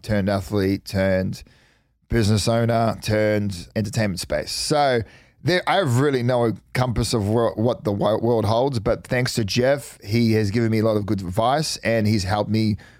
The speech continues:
put myself in good positions going into this new year. So that was a highlight. I think that's a highlight I could take from twenty twenty-three because we had a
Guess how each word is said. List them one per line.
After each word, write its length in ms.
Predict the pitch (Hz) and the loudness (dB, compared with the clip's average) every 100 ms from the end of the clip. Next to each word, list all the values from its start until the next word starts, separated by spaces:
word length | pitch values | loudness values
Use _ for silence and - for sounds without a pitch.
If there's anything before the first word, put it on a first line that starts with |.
| - | -6
put 120 | 127 | -2
myself 340 | 120 104 113 98 | -2 0 0 0
in 100 | 98 | 0
good 160 | 107 | 0
positions 480 | 95 95 110 - 120 | 0 0 0 0 -2
going 240 | 101 107 104 | 0 2 0
into 200 | 98 92 | 0 -2
this 180 | 98 98 | -4 -2
new 80 | 95 | 0
year. 280 | 104 92 - | 2 0 -2
So 360 | - 113 101 | -2 0 0
that 260 | 123 135 165 | 0 0 2
was 140 | 165 | 2
a 80 | 123 | 0
highlight. 440 | 95 113 110 104 127 | 0 0 2 0 0
I 20 | |
think 140 | 160 | 0
that's 140 | 160 143 | 0 0
a 80 | 123 | 0
highlight 400 | 117 123 120 107 | 0 2 2 2
I 80 | |
could 220 | 104 95 - | 0 -4 -4
take 380 | 104 143 - - _ _ _ _ _ - | 0 -2 -4 -20 _ _ _ _ _ -4
from 200 | 113 110 | -2 -2
twenty 240 | - 120 | -2 -2
twenty-three 840 | 113 117 113 98 - 92 104 123 127 | 0 0 0 -2 -6 -2 2 2 0
because 420 | 113 113 104 110 | -2 0 0 0
we 60 | 113 | -2
had 80 | 123 | 0
a 140 | 95 | -4